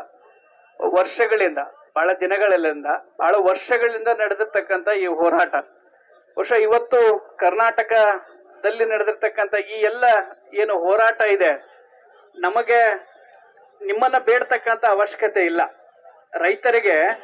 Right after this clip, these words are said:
ನಿಮ್ಮನ್ನ ಬೇಡ್ತಕ್ಕಂಥ ಅವಶ್ಯಕತೆ ಇಲ್ಲ. ನೀವು ನಮ್ಮ ಋಣದಲ್ಲಿ ಇರ್ತಕ್ಕಂಥವ್ರು, ಯಾವುದೇ ಸರ್ಕಾರ ಆಗಿರ್ಬೋದು, ಅದು ಕರ್ನಾಟಕ ರಾಜ್ಯ ಸರ್ಕಾರ ಆಗಿರ್ಬೋದು ಅಥವಾ ಕೇಂದ್ರ ಸರ್ಕಾರ ಆಗಿರ್ಬೋದು, ಋಣವನ್ನ ತೀರಿಸ್ರಿ ಅಂತಕ್ಕಂಥ ಎಚ್ಚರಿಕೆಯನ್ನ ಕೊಡ್ತಕ್ಕಂಥ ವ್ಯವಸ್ಥೆ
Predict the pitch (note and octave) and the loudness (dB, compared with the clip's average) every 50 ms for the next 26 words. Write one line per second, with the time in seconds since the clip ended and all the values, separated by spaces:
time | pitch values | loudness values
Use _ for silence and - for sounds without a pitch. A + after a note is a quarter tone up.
0 | - - _ - E3+ F#3 G3+ A#3 A#3+ A#3 - A3 A#3 B3+ B3+ - - B3 B3 - | -20 -20 _ -8 -8 -4 -2 -2 -2 -2 0 2 0 0 0 0 -4 -4 0 0
1 | A#3+ A#3 - A3+ G3+ G3 G#3+ - - - G#3+ G#3 G#3+ F#3+ F#3 F3 F3+ F3 D#3+ C#3+ | -2 0 0 0 0 0 0 -2 -2 -4 -4 -2 -2 -4 -2 0 0 0 0 0
2 | - - - - E3+ F3+ F#3 G#3 A3 A3 A3+ A3 G#3+ F#3+ F#3 F#3+ G#3+ A3 A3 A3 | -4 -10 -20 -20 -14 -8 -6 -4 -2 0 0 0 0 0 -2 -2 0 0 2 2
3 | G#3+ G3+ F#3 - - _ - _ _ - E3 E3 F3 G3 G3+ G#3+ A3+ A3 G#3+ G#3 | 2 2 0 -2 -12 _ -20 _ _ -10 -6 -4 -2 -2 0 0 0 2 2 0
4 | G3 - - G3+ F#3+ - G3+ F#3+ F3 F#3+ F3+ F3 E3 E3 D#3+ D#3+ F#3 A3 B3+ C4 | 0 0 -4 -4 -2 -2 -4 -4 0 0 0 0 0 2 2 2 2 2 2 0
5 | B3+ B3 A#3+ G#3+ G#3 - G#3+ G3 F#3+ F3+ F3 E3+ F3+ E3+ D#3 D#3 D3+ D#3 D3+ E3+ | 2 2 0 -2 0 -2 0 2 2 2 2 0 0 0 0 0 2 0 -2 -2
6 | F3 E3+ - F3+ F#3+ G3+ G3+ G3+ G3+ G#3 - G3+ G3 G3 G3 G3 G3 - - G3 | -4 -2 -2 -2 0 0 -2 -2 -2 -4 -2 0 0 0 0 -2 -8 -4 -4 -4
7 | F#3+ - G#3 G3 G3 G3 G3 F#3+ G3 - F#4+ G4 - - A#4+ - _ - - - | -4 -2 -2 0 2 2 2 2 -2 -2 0 -2 -2 -2 -2 -6 _ -18 -20 -20
8 | - - - - F#3+ G3 F3 E3+ G#3 A3 A#3 A3+ A3 G#3+ - A3+ G3 F#3+ F#3+ G3+ | -14 -14 -8 -4 -4 -4 -2 0 0 0 0 0 -4 -4 -4 -4 -4 -4 -4 -4
9 | G3 F#3+ F3+ F3 E3+ E3+ E3+ E3+ E3 D#3 D3 C3+ C#3 C3+ - - - - - - | -4 -2 0 0 2 2 4 4 4 4 2 0 -4 -6 -8 -16 -18 -16 -16 -16
10 | - - - - - - - E3 F3 F#3 G#3+ A#3+ A#3+ B3+ B3+ B3+ B3+ B3 B3 - | -16 -18 -20 -20 -8 -4 0 2 2 2 2 0 0 0 0 0 -2 -4 -4 -2
11 | - A#3 B3 C4+ C#4+ C4+ - - C4+ C4 B3+ B3 B3 - A#3+ A3+ - A#3 A3+ - | -2 0 0 0 0 -2 -2 -2 -2 0 0 -2 -2 -4 -6 -4 -4 -6 -6 -2
12 | A#3 A3 G3+ G3 G#3+ G#3+ - B3+ C4 B3 C4 - B3+ B3 B3 A#3 A#3 A#3+ - G#3+ | -2 0 0 0 -2 -2 -2 -2 -2 -2 -2 -2 0 -2 0 0 -2 -4 -4 -6
13 | A3 A3 - G#3+ G#3+ - A3 G3+ - G#3 G3 F#3+ F#3+ G3 G#3 G#3 G#3 - B3 A#3+ | -6 -4 -4 -6 -6 -4 -6 -4 -4 -2 -2 -2 -2 -2 -4 -6 -6 -2 0 0